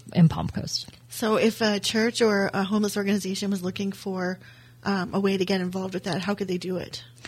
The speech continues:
Speaker 1: So that would be through Chick-fil-A. That would be through me.
Speaker 2: They would call you and, and ask for that?
Speaker 1: Yes, you can just ask for Paula.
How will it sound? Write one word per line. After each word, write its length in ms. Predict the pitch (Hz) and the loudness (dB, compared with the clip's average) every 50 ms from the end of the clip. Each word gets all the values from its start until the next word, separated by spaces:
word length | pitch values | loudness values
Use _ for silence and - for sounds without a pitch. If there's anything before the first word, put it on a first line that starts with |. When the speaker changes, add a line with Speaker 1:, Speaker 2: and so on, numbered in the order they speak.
| - - - | -12 -10 -6
Speaker 1:
So 160 | - - 208 185 | 6 8 8 10
that 180 | - 196 196 | 12 12 12
would 140 | 196 196 165 | 12 10 10
be 300 | - 196 190 190 190 196 | 10 10 10 10 10 10
through 280 | 190 - - 180 175 165 | 8 8 8 8 8 8
Chick-fil-A. 540 | - - 165 - - 160 156 151 151 156 151 | 6 2 0 2 4 6 8 8 8 8 8
That 100 | 151 143 | 8 8
would 140 | 151 151 - | 8 6 6
be 120 | 156 151 | 4 4
through 180 | - - 165 160 | 6 6 6 8
me. 260 | 147 143 135 143 143 - - - - - - - - - - - | 8 8 8 6 4 4 -2 -6 -10 -12 -14 -16 -20 -20 -4 0
Speaker 2:
They 100 | 214 202 | 2 2
would 80 | 185 | 2
call 140 | - 214 196 | 4 4 4
you 160 | 196 185 180 | 4 4 2
and, 120 | 185 185 - | 0 0 0
and 160 | - 190 190 | 0 0 0
ask 240 | 180 180 196 - - | 2 0 0 -2 -2
for 80 | 214 | 4
that? 60 | 208 165 | 6 6
Speaker 1:
Yes, 280 | 151 - - - - | 6 6 4 0 0
you 80 | - 165 | 2 2
can 100 | - 135 | 4 2
just 120 | 143 - | 2 2
ask 140 | 123 120 - | 2 0 0
for 60 | - - | -4 -4
Paula. 280 | - 131 135 135 143 | -4 -4 -4 -4 -4